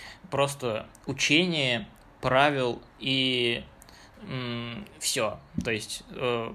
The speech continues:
ты должен читать, должен много учить, должен много знать, и всё. А, то есть мы как будто бы не изучаем изменения языка, мы следим только за тем, какой он на данный момент есть по, по учебникам. То есть,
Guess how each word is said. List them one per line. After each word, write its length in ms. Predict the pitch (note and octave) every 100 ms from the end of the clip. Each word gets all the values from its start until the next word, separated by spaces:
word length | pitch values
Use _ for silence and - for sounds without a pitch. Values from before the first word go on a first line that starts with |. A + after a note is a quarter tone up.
| D3 -
ты 100 | C3
должен 280 | C3 C3
читать, 380 | A2+ - G#3+ A3+
должен 320 | B2+ C3 C3+ B2+
много 220 | B2+ A#2+
учить, 400 | A#2+ - G#3+ G#3+ F#3
должен 280 | B2+ B2+ C3
много 440 | B2 B2 A#2+ A2+ C3+
знать, 380 | B2 E3 A3+ - - - - -
и 100 | -
всё. 320 | - - G#2 - - -
А, 540 | - A#2 A2+ A2+ G#2 -
то 80 | C#3
есть 280 | C#3+ - - - - -
мы 100 | D3+
как 120 | E3
будто 180 | E3+ E3+
бы 300 | D3 C#3 C3
не 220 | C3+ D3+
изучаем 600 | C#3+ C#3+ D#3+ D#3+ D3+ B2+ B2+ -
изменения 640 | C#3 D3 D3+ D#3 C3+ B2
языка, 480 | B2 A#2+ B2 G#2 - -
мы 220 | C3+ C3+
следим 340 | C3+ C#3 D#3+ F3
только 420 | D3 C#3+ C3 B2
за 100 | B2+
тем, 280 | D3+ D#3 C3+
какой 280 | C3+ C#3
он 60 | C3+
на 80 | B2+
данный 220 | C3 B2+
момент 440 | B2 A#2+ A#2+ - - - G#3
есть 500 | B2 A2+ - - - - - - - -
по, 60 |
по 260 | C3+ D3 D3
учебникам. 680 | C3+ - B2 A#2+ A#2 A2 G#2 -
То 80 | B2+
есть, 200 | A#2+